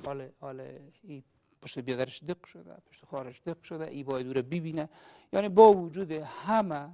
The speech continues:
دلایل درسته که برشان ارائه می‌شه، گپ نمی‌گیرن. مجبور است بعض اوقات آدم زشت بگویه که: «بی بی خواهر گلم، برات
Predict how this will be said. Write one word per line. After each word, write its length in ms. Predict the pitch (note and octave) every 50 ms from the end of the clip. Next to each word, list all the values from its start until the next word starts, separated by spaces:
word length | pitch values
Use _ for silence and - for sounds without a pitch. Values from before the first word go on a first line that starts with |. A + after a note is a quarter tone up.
| - - - C#3+ C3
دلایل 720 | D3 C#3+ C#3 C#3 C#3 C#3 C#3+ D#3+ F3 F3 E3+ D#3+ D#3 D3+ D3 C#3+ C#3 C3+ C3+ C3+ _ _ _ _ _ _ - C3+ B2+
درسته 480 | C#3+ D3+ D3+ F3 G3+ G3 - - D#3+ C#3+
که 120 | - D3
برشان 400 | C3 C3+ C#3 - - D3 C3+ C3+
ارائه 340 | C3 C3+ C3 C3+ C#3 D3+ D#3
می‌شه، 340 | D#3 D#3 E3 - - F#3 - _ - - - _ _ _ E3
گپ 200 | F#3 F#3 - G3
نمی‌گیرن. 600 | F#3 F#3 G3 F#3+ F3 D3 B2+ B2 B2+ B2 A#2+ A#2+ - - - - _ _ -
مجبور 360 | D3+ D3+ D#3 F3+ F3+ F#3+ F#3+
است 200 | F#3 F3 - - -
بعض 300 | C#3+ C#3 C#3 C#3 C3+ C3
اوقات 480 | C3+ C3 C3 C3+ - - F#3+ F3+ - D#3+
آدم 360 | C#3 C3 D#3 D#3+ D#3+ E3 D#3 - _ - - _ _ _ _ _ _ _ _ _ _ -
زشت 340 | E3 F#3+ G#3 G3 - - -
بگویه 420 | D3+ C#3 C3 C#3 C3+ C3 - - _ _
که: 100 | - - _ _ _ _ _ _ _ _ _ _ _
«بی 100 | - F#3
بی 140 | G3 A#3 F#3+
خواهر 580 | - - - - C3+ D3 E3 F3 G3 G#3 G3+ D#3+
گلم، 400 | C#3 C#3 C3 B2+ B2 B2+ B2+ B2+
برات 300 | B2+ B2 B2 B2+ B2+